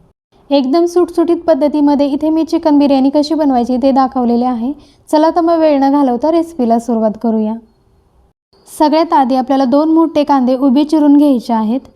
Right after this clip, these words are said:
कांदा आपल्याला तळून घ्यायचा आहे, त्यासाठी एका कढईमध्ये मी पाच ते सहा तेलाच्या पळ्या घातलेल्या आहेत. आता दोन मोठे उभे कांदे चिरून घेतले, ते आपल्याला तेलामध्ये घालायचं आहे.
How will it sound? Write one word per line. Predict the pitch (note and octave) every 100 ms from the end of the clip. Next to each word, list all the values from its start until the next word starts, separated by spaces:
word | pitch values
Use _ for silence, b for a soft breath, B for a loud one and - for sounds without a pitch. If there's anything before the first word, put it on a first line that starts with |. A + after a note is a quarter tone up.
| _ _ _ _ _ _ -
कांदा | C#4+ D4 E4+
आपल्याला | F4 D#4+ D4 D4
तळून | D4+ D4 D#4+
घ्यायचा | D#4+ C4+ B3
आहे, | B3
त्यासाठी | D#4 D#4 D#4+ D#4
एका | D4 D4+
कढईमध्ये | D#4 D4 C4+ B3+ B3 A#3
मी | A#3+ B3
पाच | B3 C#4 C#4 E4
ते | D#4+
सहा | D#4 C#4
तेलाच्या | C4+ C#4+ C4 C4 D4
पळ्या | D4+ B3+ C4
घातलेल्या | D4 C#4+ A#3 A3+
आहेत. | A3+ C4 - _ _ _ _ _ D4+
आता | C#4+ D#4+
दोन | D#4 E4+
मोठे | E4+ F4 E4+ C#4+
उभे | C#4 D4 E4
कांदे | E4+ E4 D4+
चिरून | D4+ D4+ C#4+ C#4+
घेतले, | D4 A3+ B3
ते | -
आपल्याला | C#4+ C#4 C#4+ C#4+
तेलामध्ये | D4 D4 C4+ B3+ B3+ C#4
घालायचं | D4 C4 A#3 A3 A#3+
आहे. | A3+ B3+